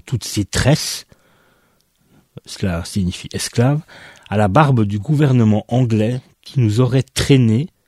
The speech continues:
incarcérés deux ans s'il avait fallu lui demander sa permission.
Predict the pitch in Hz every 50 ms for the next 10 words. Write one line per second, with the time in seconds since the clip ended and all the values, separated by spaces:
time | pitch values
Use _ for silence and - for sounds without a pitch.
0 | _ _ _ _ _ _ _ _ _ _ _ _ _ _ _ _ - 147 170 -
1 | - 147 113 - - - - 110 101 107 123 147 165 - - 107 107 104 131 147
2 | 139 117 110 110 135 127 - - 127 113 117 107 101 101 - - 117 110 113 135
3 | 135 117 107 107 107 123 117 117 117 113 110 139 131 - - 101 - - - 135
4 | 120 120 110 104 - - - 87 76